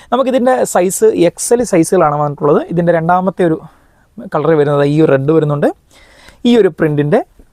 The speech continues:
മറ്റൊരു ഷെയ്ഡ് വരുന്നത് ഈ ഒരു മെറൂൺ ഷെയ്ഡും വരുന്നുണ്ട്. അപ്പോൾ മൂന്ന് ഷെയ്ഡുകളാണ്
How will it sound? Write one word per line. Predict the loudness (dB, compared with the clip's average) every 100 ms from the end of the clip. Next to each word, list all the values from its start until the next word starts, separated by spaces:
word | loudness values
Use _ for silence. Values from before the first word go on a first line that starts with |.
| -4 -4
മറ്റൊരു | -2 -4 -2 -2
ഷെയ്ഡ് | 0 2
വരുന്നത് | 0 -4 -8 _ _ _ -4
ഈ | 0 0
ഒരു | 2
മെറൂൺ | 0 0 0
ഷെയ്ഡും | -2 -2 -2
വരുന്നുണ്ട്. | -4 -10 -16 -20 -20 -20 -8
അപ്പോൾ | -4 0 0
മൂന്ന് | 0 -2 0
ഷെയ്ഡുകളാണ് | 2 2 0